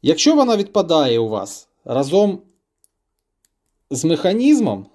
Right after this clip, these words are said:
ось дивіться, ось так, ось вона у вас відпала, то ви перевіряєте ось тут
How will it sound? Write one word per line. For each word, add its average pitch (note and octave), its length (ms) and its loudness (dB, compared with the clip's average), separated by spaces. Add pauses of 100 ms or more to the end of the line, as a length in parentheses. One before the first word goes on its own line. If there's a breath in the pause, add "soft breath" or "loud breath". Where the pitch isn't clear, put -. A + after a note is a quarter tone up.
(480)
ось G2+ 180 -14
дивіться, G2+ 460 -10
ось - 180 -12
так, - 320 -10 (1600)
ось A2+ 220 -4
вона G2+ 220 -6
у - 20 -4
вас F#2 200 -8
відпала, - 420 -12 (520 soft breath)
то D#3 120 2
ви C4+ 140 6
перевіряєте E3+ 840 2 (520)
ось D3+ 180 -4
тут G#3+ 320 -2